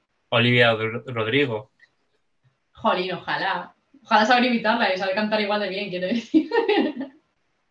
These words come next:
Speaker 1: Bueno, bueno, bueno. Ojalá ella supiera cantar tan bien como tú.
Speaker 2: Oh.
Speaker 1: A ver, a ver.
Speaker 2: <laughs> Nah, yo creo que iría por una actuación así, rollo de coña.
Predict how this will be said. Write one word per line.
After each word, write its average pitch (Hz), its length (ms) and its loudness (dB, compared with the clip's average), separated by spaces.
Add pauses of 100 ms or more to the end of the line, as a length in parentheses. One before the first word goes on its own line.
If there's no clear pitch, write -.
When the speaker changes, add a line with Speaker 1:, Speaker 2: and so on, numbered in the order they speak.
(140)
Speaker 1:
Bueno, 104 220 -4
bueno, 104 300 -4
bueno. 113 420 -6
Ojalá 120 400 0
ella 131 260 2
supiera 113 280 -6
cantar 107 580 -4 (100)
tan 107 140 -18
bien 104 160 -8
como 101 280 -10
tú. 151 280 -10 (340)
Speaker 2:
Oh. 214 560 -2 (120)
Speaker 1:
A - 100 -2
ver, - 120 0 (140)
a - 60 4
ver. - 100 2
Speaker 2:
<laughs> - 1600 -6
Nah, 269 160 2
yo 240 120 0
creo 330 120 0
que 277 60 0
iría 285 240 4
por 214 140 -2
una 240 160 0
actuación 220 340 -4
así, 208 240 -6
rollo 196 160 -4
de 180 160 -2
coña. 170 400 -10